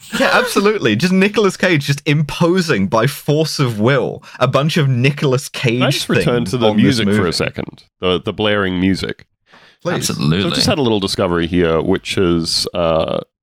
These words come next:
Speaker 2: been very revealing, but also <laughs> has made me lose a significant amount of respect for composer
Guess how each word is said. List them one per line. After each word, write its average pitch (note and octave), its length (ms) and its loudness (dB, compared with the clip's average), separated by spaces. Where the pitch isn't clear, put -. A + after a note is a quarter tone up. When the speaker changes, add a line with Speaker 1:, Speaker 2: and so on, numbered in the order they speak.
Speaker 2:
been D3 120 -4
very C#3+ 220 0
revealing, F#2 640 0
but - 180 -4
also F#2+ 360 0
<laughs> - 0 -
has - 340 -4
made A2+ 180 -2
me B2+ 100 2
lose A#2+ 240 0
a B2 60 -2
significant D3 680 -4
amount E2+ 360 -2
of E2+ 480 -2
respect F2 360 -4
for F2+ 420 0
composer A2+ 680 -2